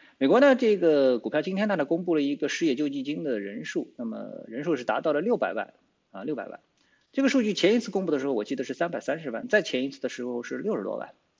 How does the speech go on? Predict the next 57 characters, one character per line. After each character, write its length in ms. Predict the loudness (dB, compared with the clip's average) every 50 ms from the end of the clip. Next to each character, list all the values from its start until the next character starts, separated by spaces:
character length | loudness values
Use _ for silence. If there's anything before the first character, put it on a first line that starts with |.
| _ _
啊， 180 | -20 -18 -18 -20 -18 _
所 100 | -8 -6
以 20 | -4
这 60 | -4
个 60 | -4
数 240 | -2 2 4 4 6
据 120 | 8 8
啊， 100 | 6 6 6
也 100 | 2 -4
是 80 | -10 -12 _ _ _ _ _ _
突 200 | -2 0 0 4
飞 320 | 4 4 4 4 2 -2 -10
猛 200 | -10 -10 -10 -6
进。 220 | -4 -4 -4 -4 -8 _ _ _ _ _
当 160 | 6 8 8 8
然， 100 | 8 6
这 140 | 4 4
个 80 | 4 4
和 360 | 2 2 4 4 4 4 2 -4 -18 _ _ _ -10
我 60 | -8
们 100 | -4 0
说 140 | 0 0 2
整 180 | 0 -2 0
个 100 | 0 0
的 80 | 0 2
疫 160 | 2 2 2
情 220 | 0 0 -2 -2 -2
的 80 | -2
数 180 | 0 0 0 0
据 200 | 0 -2 -4 -4
是 260 | -4 -6 -6 -6 -6
相 320 | -4 -2 -2 -2 -2 -4
匹 220 | -8 -10 -12 -12 -12
配 240 | -8 -6 -4 -4 -4
的， 120 | -6 -6
因 140 | -8 -6 -6
为 100 | -6 -4
现 140 | -2 -2 0
在 140 | 0 0
这 100 | -2 -4
个 140 | -6 -6 -6
疫 160 | -6 -6 -6
情 320 | -6 -8 -10 -10 -10 -8 -6
的 400 | -6 -4 -4 -6 -6 -8 -8 -6
数 180 | -4 -4 -4
据 220 | -4 -4 -4 -6 -4
也 240 | -6 -6 -8 -8 -8
是 280 | -8 -6 -6 -6 -4 -2
非 100 | 0 0
常 220 | 0 0 -2 -4 0
惊 200 | 2 4 4 4
人 120 | 2 0 -2
的 300 | -2 -2 -2 -4 -6 -10 -16 -20 -20 -20 -10 _
啊， 260 | -2 -2 -2 -2 -6 -12
可 80 | -4 0
怕 260 | 2 2 2 2 -2 -16 -20 _ _ _ _ _ _ _
啊。 240 | -6 -6 -6 -6